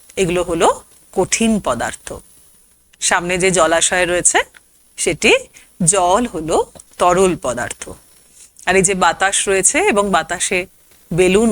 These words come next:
উড়ছে, সেগুলো, বেলুনের মধ্যে থাকা যে বাতাস, এগুলো হলো গ্যাসীয় পদার্থ। এবার আমরা কঠিন পদার্থদের আরেকটু ভালো করে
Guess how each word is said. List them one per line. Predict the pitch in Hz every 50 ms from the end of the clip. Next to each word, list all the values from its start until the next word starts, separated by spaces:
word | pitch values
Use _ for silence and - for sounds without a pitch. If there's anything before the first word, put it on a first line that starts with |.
| 175
উড়ছে, | 143 127 - - - - 160 208 247 _ _ _ _ _ _ _ -
সেগুলো, | - - 190 151 151 156 165 208 440 480 - _ _ _ - _ -
বেলুনের | 185 185 190 190 190 190 196 196 190
মধ্যে | 185 175 165 156 - 214 214 -
থাকা | 180 156 - 175 165 156
যে | 170 165 156
বাতাস, | 151 151 - 165 170 196 233 - - - - _ _ - -
এগুলো | 165 151 156 156 156 160
হলো | 170 - 180 220 539 622 - - - _ _ - - 185
গ্যাসীয় | 185 151 - - 147 127 - -
পদার্থ। | - - 85 - - - - - - - - _ _ _ _ _ _ _ _ _ _ _ _ _ _ _ _ _ _ _ _ _ _ _ _ _ _ _ _ _ _ _ _ _ _ _ _ _ _ _ _ _ _ _ _ _ _ _ _ _ _ _ _ _ _ _ _ _ -
এবার | 214 220 240 214 170 147
আমরা | - - - - - - - - - - - - _ _ -
কঠিন | - 226 - - 262 302 262 294
পদার্থদের | 277 233 254 262 254 - - 240 170 165 208 - _ _ _ _ _ _ -
আরেকটু | 196 196 202 214 - - - 339 - -
ভালো | - 165 147 151 147 -
করে | 175 180 349